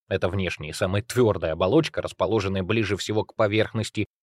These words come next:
и защищающая головной и спиной мозг от повреждений — произошло кровоизлияние.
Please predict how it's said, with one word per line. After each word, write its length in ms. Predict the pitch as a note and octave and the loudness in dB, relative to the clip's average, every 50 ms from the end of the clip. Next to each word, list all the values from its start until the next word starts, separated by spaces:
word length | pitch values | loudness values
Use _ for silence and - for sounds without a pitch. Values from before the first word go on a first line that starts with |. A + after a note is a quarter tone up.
| _ _ | _ _
и 80 | - D3+ | 2 2
защищающая 880 | C3 B2 C3+ A#2+ - E3 D3 - - - G2+ D#2+ D#2+ E2 - - E2+ | 4 4 2 2 4 2 2 2 2 0 0 0 0 -4 -6 -6 -6
головной 460 | E2+ F2+ F#2+ F#2+ F#2 F#2 F#2+ G#2 F#2+ F2+ | -2 -2 0 0 2 0 0 0 -2 -2
и 20 | |
спиной 380 | - - - G#2+ G2+ G2+ G2 F#2+ | -4 -4 -6 -4 -2 0 0 2
мозг 260 | G2 G2+ G2 - - | 2 0 0 0 -2
от 120 | G2+ - | -2 0
повреждений — 680 | - A2+ G#2 G#2 A#2+ A2 G2+ A2 B2 B2 A#2+ C#3+ D#3+ D#3 - _ _ _ _ _ _ _ _ _ - | 0 0 2 2 0 0 0 0 0 0 0 0 -2 -2 -4 _ _ _ _ _ _ _ _ _ -2
произошло 480 | - G2 G#2 F#2+ A#2 A#2+ - A3 A3 E3+ | 0 0 2 4 4 2 4 4 2 2
кровоизлияние. 880 | - D#3 D3 B2+ C3+ B2+ A2 G2 G#2 G2+ F#2 F2 E2 D2+ D2+ D2 - | 2 0 -2 0 0 -2 0 0 -2 -2 -2 -4 -6 -8 -12 -20 -20